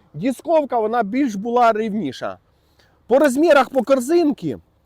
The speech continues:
я вам не скажу, що вони от чимось відрізнялися дісковка з оранкою. Ні по висоті, нічого. Значить, що тут на соняшнику?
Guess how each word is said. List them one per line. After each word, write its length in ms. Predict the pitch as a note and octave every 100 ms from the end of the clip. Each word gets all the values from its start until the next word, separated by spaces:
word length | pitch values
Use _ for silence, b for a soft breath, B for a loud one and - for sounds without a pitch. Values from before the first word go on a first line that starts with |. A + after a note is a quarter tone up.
| _ _ _ _ _ C3+
я 200 | F3+ A#3
вам 120 | A3+
не 120 | A#3
скажу, 360 | - A#3+ B3 A#3
що 460 | G#3 G3+ F#3 D#3 B2+
вони 260 | G3+ B3+
от 140 | A3 -
чимось 260 | A3 F3+
відрізнялися 560 | F#3 G3+ F3+ G3+ F3+ E3+
дісковка 560 | E3+ - B3+ G#3 G#3
з 80 | E3
оранкою. 640 | D#3+ A#2+ A2+ G#2 F#2+ F#2 - -
Ні 120 | A#3+
по 160 | A#3 B3+
висоті, 440 | B3+ - B3 D4
нічого. 400 | C4 G3+ - D3
Значить, 260 | G3+ B3+ B3
що 120 | D4
тут 180 | A#3+ A3+
на 140 | A#3+
соняшнику? 600 | - F#3+ D#3 - B2 G#2+